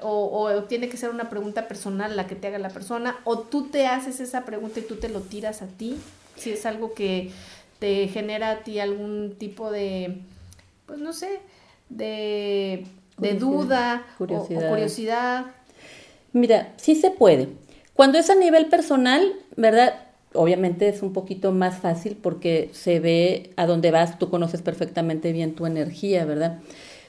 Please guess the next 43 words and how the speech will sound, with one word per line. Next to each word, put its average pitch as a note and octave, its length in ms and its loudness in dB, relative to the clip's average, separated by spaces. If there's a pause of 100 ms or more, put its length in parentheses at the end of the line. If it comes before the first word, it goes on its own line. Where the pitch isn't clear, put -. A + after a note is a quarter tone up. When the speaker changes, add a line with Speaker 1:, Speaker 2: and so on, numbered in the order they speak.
Speaker 2:
Cuando G#3 320 8
es A#3 120 8
la C4 120 8
de C4 120 8
la A#3 200 6
persona, G#3 800 2 (320)
una G#3+ 260 2
persona G#3+ 360 2
que G#3 120 2
viene G3 360 2
a G3 80 2
verte, F3+ 720 2
de-, F#3 160 0
tiene A#3 280 4
mucho C4 260 2
que B3+ 140 4
ver A#3+ 140 6
la B3 160 2
persona, G#3 420 0
porque F#3+ 480 2
hay G#3+ 160 4
veces A#3+ 380 0
hay A#3 120 6
gente A#3 440 -2
que A#3 140 0
viene G#3 220 0
así G#3+ 120 -6
como G#3+ 240 -4
que G#3+ 80 -4
un G3+ 80 -4
poquito G3+ 320 -4
cerrada, F3+ 720 2 (320)
como F3+ 300 -2
que E3+ 80 -6
con F3+ 160 0
muchas F#3 380 0
dudas, F3+ 720 4 (320)
y G#3+ 80 4
entonces A3+ 540 4 (120)
también G#3 480 6
eso B3 200 2
se B3+ 140 -2
refleja G#3 640 0